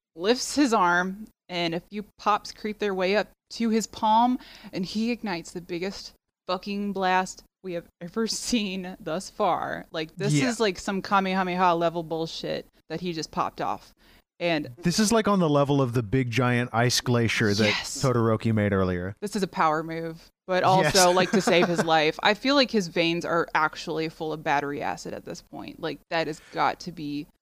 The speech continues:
Speaker 1: harsh. <laughs>
Speaker 2: If you'll notice,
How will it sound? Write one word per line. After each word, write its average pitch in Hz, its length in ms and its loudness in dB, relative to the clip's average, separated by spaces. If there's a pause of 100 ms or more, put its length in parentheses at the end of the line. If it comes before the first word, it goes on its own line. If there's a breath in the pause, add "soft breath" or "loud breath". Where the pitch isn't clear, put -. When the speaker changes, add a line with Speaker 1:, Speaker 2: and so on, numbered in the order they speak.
(120)
Speaker 1:
harsh. - 680 -2 (200)
<laughs> - 240 -14
Speaker 2:
If 160 220 -2
you'll 180 160 4
notice, 190 520 2